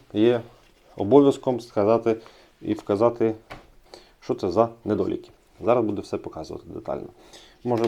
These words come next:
от бачите, якісь можуть бути такі царапини, десь, може, метал трішки вже вигорівший. Проте підніжки складаються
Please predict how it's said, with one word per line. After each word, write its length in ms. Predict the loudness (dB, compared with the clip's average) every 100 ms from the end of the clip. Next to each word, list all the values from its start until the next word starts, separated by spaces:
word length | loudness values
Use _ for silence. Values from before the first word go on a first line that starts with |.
| -2
от 100 | -6
бачите, 560 | -6 0 2 2 -4 -8 -12 _ _ _ _ _ _
якісь 180 | -12 -8
можуть 220 | -10 -8
бути 300 | -10 -10 -12 -18 _ _
такі 220 | -14 -12
царапини, 480 | -2 0 0 0 -4
десь, 220 | -4 -8
може, 200 | -8 -8 -14 _ -20 _ _
метал 440 | -8 -4 -2 -2 -2
трішки 320 | -8 -4 -2
вже 140 | 0
вигорівший. 680 | 4 4 4 0 -2 -10 -16 -20 _ _ -20 -20 -2
Проте 340 | -2 0 -4
підніжки 500 | -2 -2 0 -2 -8
складаються 720 | -6 -2 0 2 0 0 -4